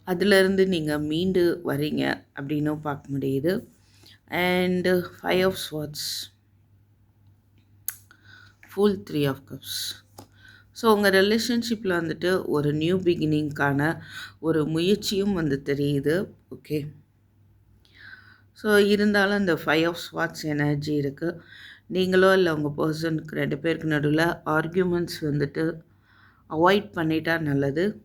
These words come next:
ஆர்கியூமெண்ட்ஸ் வருது அப்படின்னா, so,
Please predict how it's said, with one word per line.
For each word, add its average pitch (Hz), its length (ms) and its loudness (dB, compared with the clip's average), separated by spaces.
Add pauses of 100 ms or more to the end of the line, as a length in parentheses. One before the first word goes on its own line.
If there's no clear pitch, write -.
ஆர்கியூமெண்ட்ஸ் 156 800 -4
வருது 156 560 0
அப்படின்னா, 156 420 -6 (920)
so, 202 460 2